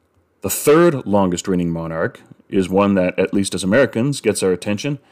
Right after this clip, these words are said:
George the Third, King George the Third, who was the king when the United States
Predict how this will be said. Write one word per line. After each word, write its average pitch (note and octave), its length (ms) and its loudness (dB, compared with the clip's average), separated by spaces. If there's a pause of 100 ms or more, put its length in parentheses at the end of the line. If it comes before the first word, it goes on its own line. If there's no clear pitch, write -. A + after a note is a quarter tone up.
(160)
George A#2 420 2
the A#2+ 80 0
Third, - 640 -2
King C3 260 2
George C#3 300 2
the C3 80 -4
Third, A2+ 340 0 (1040)
who G2 160 0
was G2+ 200 2
the F#2+ 80 -4
king B2 580 0 (420)
when G2+ 160 2
the F#2+ 80 2
United G#2 320 2
States - 580 -2